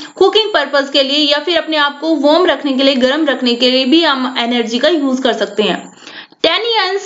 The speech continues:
gums, drugs, spices, insecticides, waxes, honey, horns, musk, ivory, hides, et cetera are all provided by the flora and fauna of forest। जितने भी एग्जांपल्स दिए गए हैं,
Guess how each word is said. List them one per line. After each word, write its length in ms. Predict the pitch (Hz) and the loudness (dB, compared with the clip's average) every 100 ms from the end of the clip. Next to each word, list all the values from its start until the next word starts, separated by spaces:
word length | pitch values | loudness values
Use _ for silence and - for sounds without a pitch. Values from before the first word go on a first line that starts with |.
| - - 208 | -12 -6 0
gums, 440 | 285 311 349 349 220 | 2 2 -2 -4 0
drugs, 320 | 262 285 294 - | 0 0 -4 -6
spices, 480 | 254 240 247 330 | -4 -4 -2 -4
insecticides, 1300 | 311 - 370 427 370 - 339 320 277 247 294 - - 226 | -4 0 2 2 0 -2 -6 -2 -2 -2 -6 -10 -4 -2
waxes, 440 | 254 - 349 311 247 | -2 0 -2 0 2
honey, 300 | 262 285 349 - - - - | 4 4 2 -2 -16 -8 0
horns, 400 | 339 392 466 330 | 2 2 0 0
musk, 340 | 294 302 - 294 | 0 0 -2 0
ivory, 440 | 262 277 302 339 | 2 4 4 2
hides, 360 | 285 240 262 - | 2 0 -4 -6
et 120 | 269 254 277 | -6 -4 -2
cetera 280 | 240 285 277 - | 0 0 0 0
are 220 | 233 - | -2 0
all 280 | 311 359 415 415 | 2 4 2 2
provided 480 | 302 254 233 233 226 | 2 2 2 -2 -2
by 200 | 214 202 208 | -2 -2 -2
the 100 | 226 226 | -2 0
flora 340 | 240 233 277 277 - 240 | 2 4 2 0 -2 -4
and 140 | 320 339 | -4 -4
fauna 280 | 277 233 233 220 | -2 0 0 2
of 160 | 254 294 262 | 0 0 0
forest। 380 | 233 202 202 - - - - - | 2 2 -2 -10 -18 -18 -16 -4
जितने 320 | 247 320 427 427 | -2 0 0 2
भी 440 | 427 415 - - _ | 2 2 -2 -12 _
एग्जांपल्स 500 | 269 254 262 254 359 | 4 4 4 0 0
दिए 220 | 285 294 269 | 2 2 2
गए 200 | 269 262 | 0 0
हैं, 520 | 262 262 269 269 | -2 -2 -4 -10